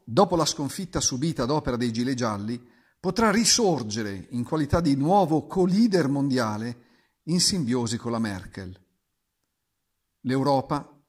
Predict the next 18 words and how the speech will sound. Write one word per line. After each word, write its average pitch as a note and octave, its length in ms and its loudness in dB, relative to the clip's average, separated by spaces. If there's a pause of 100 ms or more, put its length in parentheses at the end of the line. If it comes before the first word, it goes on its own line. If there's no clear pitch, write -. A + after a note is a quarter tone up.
(280)
così C3+ 260 -2
come D3+ 200 0
era B2 100 2
stata D#3+ 300 -4
pensata C#3 500 0
dai A2+ 140 -4
padri C3+ 260 -2
fondatori, A2+ 760 -6 (400)
è C3+ 140 -6
finita. A2+ 720 -4 (1040)
Se - 240 2
mai G#3+ 220 4
vi F#3 40 2
fosse F#3+ 360 0
stato G#3 240 2
qualcosa F3 400 0
di C3+ 100 2
buono, F3 800 0